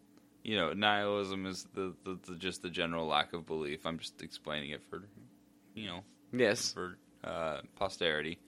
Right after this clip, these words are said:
Speaker 2: Mm-hmm.
Speaker 1: Um, but it's just a belief that nothing matters, effectively.
Speaker 2: Yeah.
Speaker 1: Um, well, active nihilism is taking that one step further and, like,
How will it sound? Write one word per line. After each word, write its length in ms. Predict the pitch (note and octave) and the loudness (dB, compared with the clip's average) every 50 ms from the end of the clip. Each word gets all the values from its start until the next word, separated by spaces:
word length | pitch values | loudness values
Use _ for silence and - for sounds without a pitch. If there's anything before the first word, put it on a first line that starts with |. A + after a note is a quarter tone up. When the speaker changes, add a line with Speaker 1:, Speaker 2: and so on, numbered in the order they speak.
| - - | -8 -2
Speaker 2:
Mm-hmm. 540 | - B2 B2 A#2 A2 B2 - - - - - G2 | 2 2 4 4 2 0 -2 -10 -12 -4 0 2
Speaker 1:
Um, 380 | F2+ E2 D2 C#2 C#2 D2 C2+ - - - - - - - - - - - | 4 4 4 2 -2 -6 -10 -14 -18 -20 -20 -20 -20 -20 -20 -20 -14 -8
but 220 | - F#2 F#2 D2+ G#1+ | -2 2 2 2 2
it's 200 | - G2 - - | 2 0 -2 -2
just 160 | - F2+ - | -4 -4 -2
a 140 | F2+ F2+ F2+ | 0 0 0
belief 400 | E2+ D2+ - F#2+ F#2+ F#2 E2+ - | 0 -2 -2 0 0 0 0 -2
that 160 | - F#2 F2 | -4 -6 -4
nothing 540 | - - F2 G2+ F#2 F2 D#2+ - E2 E2 D2 | -4 -4 -2 0 2 0 0 0 -2 -4 -4
matters, 440 | C#2+ - - - - - - - - A1+ | -4 -6 -6 -8 -8 -8 -6 -6 -4 -4
effectively. 640 | A#1 - - A#1 A1 - - G1+ - - - - - - | -2 0 0 -2 -2 -2 -8 -12 -12 -12 -14 -14 -8 -2
Speaker 2:
Yeah. 220 | - E3+ B2 - - - - - | 0 0 0 0 -2 -8 -4 0
Speaker 1:
Um, 400 | G2+ G2 E2+ C#2+ B1 B1+ C2 - - - - | 4 4 4 4 2 0 -6 -10 -14 -12 -6
well, 80 | - E2 | 0 4
active 400 | C#2+ - G#2 A#2+ A#2+ - B2+ A2 | 6 8 8 6 6 2 0 2
nihilism 680 | A2 G#2 G2 F#2+ G2 F#2+ F#2+ F#2 F2+ - F#2+ F#2 F2+ F2 | 2 2 4 4 4 4 4 2 2 0 -2 0 0 0
is 220 | E2+ E2+ E2 - | -2 -2 -2 -2
taking 380 | - F2+ E2+ D#2 D#2 E2 E2 E2 | 0 0 0 0 -2 -4 -4 -2
that 180 | D#2 D#2 D#2 | -2 -2 -2
one 160 | D#2 D#2+ D#2 | -4 -4 -6
step 200 | - - D2 B1+ - - - | -4 -6 -6 -6 -6 -6 -2
further 420 | - E2+ E2 D#2 D2+ D2+ D2+ D2+ | 0 0 0 0 0 -2 -2 -2
and, 200 | D2 D2 D2 D2 | -2 -4 -6 -6
like, 280 | C#2+ C#2 C#2 - - | -6 -6 -6 -6 -10